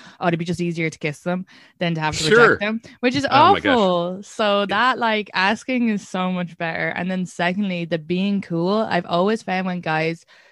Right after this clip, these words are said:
Speaker 1: try to be cool, it's like, and even when women, like, any of us try to be cool, when you're trying, you're not being cool 'cause it's,
Speaker 2: No,
Speaker 1: like,
Speaker 2: the
Speaker 1: fake
Speaker 2: le-
Speaker 1: and forced. Ugh.
Speaker 2: The least cool thing is to attempt to be cool. That it, like, by definition, you are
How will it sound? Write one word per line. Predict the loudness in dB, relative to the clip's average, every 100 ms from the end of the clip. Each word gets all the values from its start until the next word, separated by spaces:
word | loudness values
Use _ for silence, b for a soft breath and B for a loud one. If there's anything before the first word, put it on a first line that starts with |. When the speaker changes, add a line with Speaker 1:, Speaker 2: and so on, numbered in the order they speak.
| b b
Speaker 1:
try | -4 2 2
to | 2
be | -2 -2
cool, | 0 2 2 0
it's | -4 -8
like, | -4 -4 -6 -12 -2
and | 0
even | 2 2
when | 0 2
women, | 2 2 2
like, | 0 0
any | 2 2
of | 0
us |
try | -2 -2
to | 0
be | -2
cool, | 0 0 -2 -4 b b
when | -2 0
you're |
trying, | 2 2 4 2 0
you're | -2 -2
not | 0 -2
being | -4 -8 -8
cool | -8 -10 -10 -2
'cause | 0
it's, | 2
Speaker 2:
No, | 4 4
Speaker 1:
like, |
Speaker 2:
the | 4
Speaker 1:
fake | 2 2
Speaker 2:
le- | 0
Speaker 1:
and | -2 -6
forced. | -4 -2 -2 -4 -10 -16 -10
Ugh. | -8 -10 -14 -20 -20 -20 _ b b b -8
Speaker 2:
The | 0 2
least | 2 2 2 0 -4
cool | -2 0 0
thing | -2 -2 -2 -4 -10 -16 -10
is | -8 -8 -8
to | -6 -6 -6
attempt | -8 -4 -4 -4 -10
to | -10
be | -6 -8
cool. | -8 -10 -12 -18 _ -2
That | 0
it, | 0
like, | -2 -2
by | 2 0
definition, | 2 -2 -2 -2 -2 -4 -6 -6 -8
you | -6 -2
are | -2